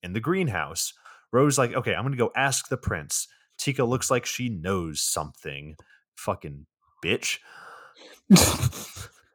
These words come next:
Speaker 1: Being honest.
Speaker 2: Boo, Tika. Boo, Tika.
Speaker 1: Was it we said Drosselmeyer, like, uh, from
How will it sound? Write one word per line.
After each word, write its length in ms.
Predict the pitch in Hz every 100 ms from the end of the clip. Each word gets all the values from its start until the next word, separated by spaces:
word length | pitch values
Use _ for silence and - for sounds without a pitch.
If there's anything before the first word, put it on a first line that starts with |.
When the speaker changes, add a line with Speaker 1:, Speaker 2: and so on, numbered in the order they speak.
| _ - - - 92
Speaker 1:
Being 160 | 95
honest. 160 | 92 147
Speaker 2:
Boo, 320 | 143 143 143
Tika. 600 | 135 143 135 127 120 113 - -
Boo, 400 | 139 143 143 131
Tika. 460 | 135 123 123 117 - - -
Speaker 1:
Was 100 | 151
it 60 |
we 60 | 170
said 220 | 175 143
Drosselmeyer, 680 | 98 95 113 - 147 143 -
like, 180 | 113 117
uh, 340 | 104 98 92
from 320 | - 117 95